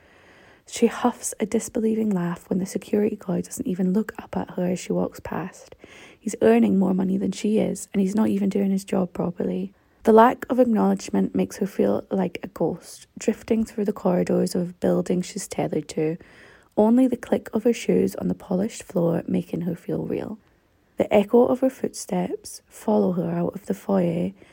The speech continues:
and into a little underground car park, sounding smaller somehow in the expanse of the floor.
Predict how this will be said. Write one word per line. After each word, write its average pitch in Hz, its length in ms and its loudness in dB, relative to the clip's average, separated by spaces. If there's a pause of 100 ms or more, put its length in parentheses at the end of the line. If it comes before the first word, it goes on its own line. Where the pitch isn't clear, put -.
(240)
and 196 120 2
into 208 520 2
a - 20 0
little 196 280 2
underground 185 600 0
car 180 240 0
park, - 420 -8 (300)
sounding 190 400 0
smaller 214 600 2
somehow 180 540 -2 (380)
in 185 140 2
the 190 80 4
expanse - 760 -2
of 185 140 -4
the 185 80 0
floor. 202 500 0